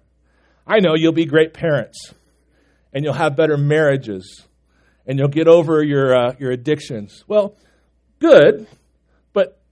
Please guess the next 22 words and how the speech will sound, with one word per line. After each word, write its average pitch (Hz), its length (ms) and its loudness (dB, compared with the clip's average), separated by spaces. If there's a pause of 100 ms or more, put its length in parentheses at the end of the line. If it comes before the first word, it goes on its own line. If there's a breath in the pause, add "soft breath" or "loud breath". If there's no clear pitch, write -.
the 160 80 -16
power 220 560 4
described 185 560 2
in 175 300 -6
Acts 180 320 -6
one 190 280 2
eight 214 240 -4
is 170 300 -2
so 214 160 4
that 170 200 4
you 196 140 -6
can 208 200 -6
be 180 140 -6
witnesses 160 800 -4 (1500)
in 180 240 -2
Jerusalem 156 720 2 (100)
and 139 140 -6
in 170 140 -4
Judea 160 640 -2 (140)
and 143 100 -6
in 151 120 -4
Samaria 151 800 0